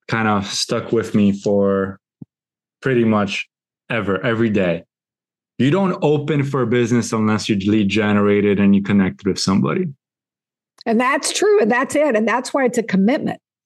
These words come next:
Speaker 2: because it's, <laughs> I think that what a lot of people think they get around to maybe thinking about, "I'll do that later," uh, kind of, um, process. And that isn't, is not a commitment.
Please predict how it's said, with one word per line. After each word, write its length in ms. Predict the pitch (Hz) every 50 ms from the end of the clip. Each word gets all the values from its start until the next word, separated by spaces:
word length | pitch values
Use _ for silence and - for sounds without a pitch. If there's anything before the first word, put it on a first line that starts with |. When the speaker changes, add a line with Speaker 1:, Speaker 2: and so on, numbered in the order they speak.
| _ _ _ _ _ -
Speaker 2:
because 420 | 254 254 254 277 262 262 254 247
it's, 180 | 262 247 - 262
<laughs> 960 | 254 233 165 - - 330 - 240 - - 330 269 - - - - 339 214 -
I 160 | - 262 294
think 320 | 294 - 311 311 277 269 349
that 200 | 294 285 269 254
what 180 | 269 285 277
a 80 | 269 269
lot 180 | 277 277 285 294
of 80 | 269
people 400 | 294 277 247 233 247 247 226 208 -
think 240 | 262 240 220 220 -
they 120 | 247 233
get 160 | 220 247 247
around 400 | 233 220 220 226 240 240 226 226 220
to 300 | - 233 214 214 214 208
maybe 340 | 202 208 220 220 208 208 214
thinking 340 | 208 - 233 214 220 226 202
about, 400 | 185 202 190 190 185 185 180 165
"I'll 300 | - 117 151 175 185 185
do 180 | 196 196 190
that 220 | 185 185 175 156 -
later," 500 | 160 196 202 208 185 170 160 165 170 - - - - - - -
uh, 220 | 202 180 170 175
kind 280 | 170 - 208 196 180 170
of, 260 | 165 160 165 170 -
um, 380 | 208 180 156 151 151 156 156 151 _ _ _ _ - _ _ _ _ _ _ _ _ _ _ _ - 240 202 - -
process. 640 | - 226 208 208 185 - - 147 131 113 143 - -
And 200 | - - 202 202
that 220 | 175 190 208 208
isn't, 420 | 208 196 196 - 180 170 160 170 _ _ _ -
is 320 | 208 180 165 165 - 196
not 180 | 180 165 165 160
a 60 | 156
commitment. 480 | - 170 170 151 - - 120 117 -